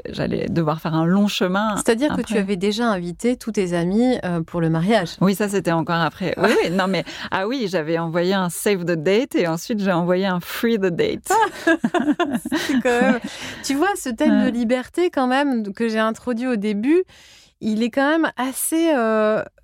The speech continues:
Speaker 1: Ouais.
Speaker 2: Tu vois, il, il, il est tout le temps, euh, présent,
Speaker 1: Ouais,
Speaker 2: euh, je
Speaker 1: après,
Speaker 2: trouve,
Speaker 1: c'était
Speaker 2: dans
Speaker 1: dur, hein, de,
Speaker 2: Bien sûr, mais
Speaker 1: de
Speaker 2: la liberté, c'est
Speaker 1: Ouais.
Speaker 2: très
Speaker 1: Non,
Speaker 2: cher à,
Speaker 1: alors
Speaker 2: à
Speaker 1: ça,
Speaker 2: payer.
Speaker 1: c'est sûr. Ça, c'était un point que je voulais faire, c'est que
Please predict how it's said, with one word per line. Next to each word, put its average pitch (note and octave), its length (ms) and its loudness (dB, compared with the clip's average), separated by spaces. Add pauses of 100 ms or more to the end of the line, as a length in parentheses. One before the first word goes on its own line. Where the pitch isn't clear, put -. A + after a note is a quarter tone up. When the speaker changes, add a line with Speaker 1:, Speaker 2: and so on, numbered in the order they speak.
(120)
Speaker 1:
Ouais. D#3 240 2
Speaker 2:
Tu - 80 -2
vois, D#4 160 2
il, A3+ 640 -6
il, G3+ 120 -10
il A3 200 0
est A#3+ 120 -2
tout - 180 2
le D4+ 60 0
temps, C#4 320 0
euh, G#3 60 0
présent, A#3+ 640 2
Speaker 1:
Ouais, - 80 4
Speaker 2:
euh, - 80 2
je - 60 2
Speaker 1:
après, - 180 -2
Speaker 2:
trouve, A#3+ 80 0
Speaker 1:
c'était G#3+ 220 4
Speaker 2:
dans E3+ 80 2
Speaker 1:
dur, D#3+ 240 2
hein, E3 120 0
de, D3 460 -2
Speaker 2:
Bien F#3+ 220 0
sûr, - 200 -8
mais F#3 120 -2
Speaker 1:
de F3 40 0
Speaker 2:
la E3 120 2
liberté, E3+ 600 -2
c'est E3+ 220 2
Speaker 1:
Ouais. E3 60 0
Speaker 2:
très - 200 -4
Speaker 1:
Non, G#3 60 4
Speaker 2:
cher G#3 180 4
à, G#3+ 100 0
Speaker 1:
alors F3+ 220 0
Speaker 2:
à - 40 -2
Speaker 1:
ça, B3+ 180 -2
Speaker 2:
payer. B3+ 180 0 (120)
Speaker 1:
c'est G4+ 60 2
sûr. A#3 180 0
Ça, G3+ 180 -2
c'était F#3 540 2
un E3+ 120 -2
point G3+ 260 -4
que F#3 120 -2
je E3 100 -2
voulais E3+ 220 -2
faire, F#3+ 320 -4
c'est - 160 -2
que D#3+ 320 -2